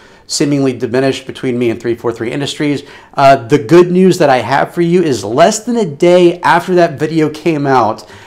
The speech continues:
uh, one of the, uh, spokesmen for three four three, one of their, uh, employees, reached out to me directly, which I found so amazing, and it, it, it really, you know, got me excited.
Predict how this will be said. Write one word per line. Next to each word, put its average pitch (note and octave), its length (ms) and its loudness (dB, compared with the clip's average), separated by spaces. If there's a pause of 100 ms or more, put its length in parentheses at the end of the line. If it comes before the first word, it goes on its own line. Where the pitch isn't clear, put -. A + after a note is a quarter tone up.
(360)
uh, B2 440 0 (160)
one C3 360 0
of E3+ 160 -2
the, E3 240 6
uh, C3+ 260 6
spokesmen D#3 540 0
for C#3+ 140 -2
three D3 240 -4
four C#3 200 0
three, D3 320 -2
one C3+ 220 0
of D#3 140 -2
their, C3+ 180 2
uh, B2 240 4
employees, C#3+ 640 0 (160)
reached E3+ 540 -4
out F#3+ 180 0
to D#3 80 -12
me D#3 160 -4
directly, B2+ 880 -2 (560)
which C#3+ 300 -2
I C#3+ 160 2
found D3 320 2
so F3+ 300 2
amazing, C#3+ 540 -2
and C3+ 200 -2
it, C3+ 320 -4
it, C3 400 -6
it C3+ 300 -6
really, C3+ 680 -2
you C3+ 100 -8
know, A2+ 280 0
got C#3 480 0
me C#3+ 100 -2
excited. D3 640 -2